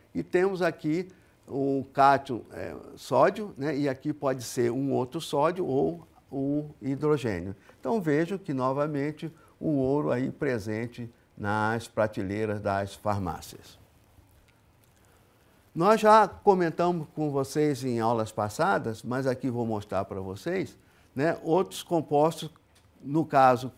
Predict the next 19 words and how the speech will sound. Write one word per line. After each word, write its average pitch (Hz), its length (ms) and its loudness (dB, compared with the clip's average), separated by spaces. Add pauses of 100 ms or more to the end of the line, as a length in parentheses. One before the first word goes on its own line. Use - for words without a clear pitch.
com 139 180 4
o 135 40 4
metal 123 360 0
de 110 140 -6
transição 104 600 -4
platina, 127 680 0 (340)
que 226 360 -2 (680)
são 196 340 4
amplamente 214 760 2
utilizados 156 880 -2 (300)
numa 185 360 2
enfermidade 160 840 2
tão 170 300 -2
séria 147 460 4
quanto 139 760 -4
é 123 180 4
o 131 200 0
câncer. 110 560 -2 (760)
A, 113 1040 6